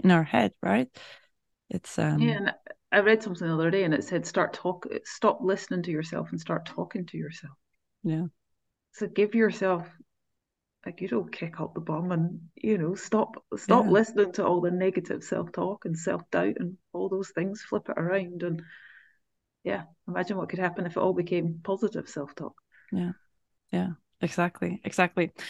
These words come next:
Speaker 1: So with all this being said, we can obviously go on about this forever. Me and Lorna literally had a talk yesterday for four hours talking about mindset, psychology, all this kind of stuff. We're like, "Oh my God, where did the time go to?"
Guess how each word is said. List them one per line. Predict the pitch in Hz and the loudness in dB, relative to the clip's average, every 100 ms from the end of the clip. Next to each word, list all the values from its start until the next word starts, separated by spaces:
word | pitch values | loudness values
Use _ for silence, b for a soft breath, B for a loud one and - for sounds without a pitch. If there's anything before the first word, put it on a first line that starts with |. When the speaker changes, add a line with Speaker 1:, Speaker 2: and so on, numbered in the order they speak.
| B - | B 6
Speaker 1:
So | 254 247 240 | 10 12 12
with | - 247 | 12 12
all | 269 302 | 12 12
this | 285 220 | 10 6
being | 220 208 | 6 6
said, | 214 165 165 | 6 4 6
we | 185 | 6
can | 202 165 | 6 6
obviously | 160 180 165 | 4 2 4
go | 165 | 8
on | 170 170 | 8 8
about | 156 165 165 | 8 6 6
this | 170 - 151 | 4 2 -8
forever. | - - 523 - 170 151 160 156 | 4 8 8 8 4 8 8 12
Me | 175 240 | 12 12
and | |
Lorna | 214 190 | 12 12
literally | 175 - 170 | 10 8 6
had | 165 | 6
a | 190 | 6
talk | - 180 - | 8 8 8
yesterday | 175 180 - 165 | 4 4 2 0
for | 160 175 | 2 -2
four | - - 165 170 - | -2 4 8 8 8
hours | 160 165 196 208 | 6 8 8 8
talking | 196 208 190 | 6 6 4
about | 190 | 6
mindset, | 180 185 185 - - | 10 10 10 8 8
psychology, | 160 - 185 180 190 185 | 8 8 10 10 12 12
all | 165 196 | 12 12
this | 180 | 10
kind | - 185 | 8 6
of | 185 | 6
stuff. | - 202 190 | 6 6 6
We're | 170 | 4
like, | 165 - | 4 6
"Oh | 196 | 6
my | 180 170 | 6 8
God, | 175 170 | 8 8
where | 156 180 | 6 2
did | 190 | 2
the | 196 | 2
time | 208 180 170 | 8 8 8
go | 165 175 | 6 6
to?" | - 262 | 6 4